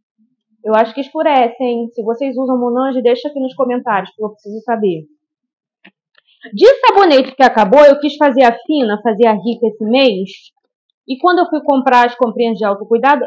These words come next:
eu comprei sabonetes Dove. Aham, menos esse aqui. Esse aqui quem comprou foi meu marido. Ele comprou Dove Cuida e Protege Antibacteriano. Esse aqui.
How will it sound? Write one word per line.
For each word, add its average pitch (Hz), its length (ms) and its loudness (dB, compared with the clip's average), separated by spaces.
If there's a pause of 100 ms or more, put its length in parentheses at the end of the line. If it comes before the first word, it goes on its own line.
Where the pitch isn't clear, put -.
eu 403 180 0
comprei 339 600 -2 (120)
sabonetes 311 540 -2
Dove. 202 400 0
Aham, 269 420 0
menos 277 240 -2
esse 320 200 -4
aqui. 247 140 -4
Esse 233 120 -6
aqui 233 140 -6
quem 240 160 -6
comprou 254 260 -4
foi 269 100 -2
meu 254 120 -2
marido. 254 360 -6 (380)
Ele 240 160 2
comprou 247 420 2
Dove 339 680 -2
Cuida 330 260 -2
e 285 80 -8
Protege 269 560 0
Antibacteriano. 262 1200 -2 (480)
Esse 202 220 -8
aqui. 190 400 -12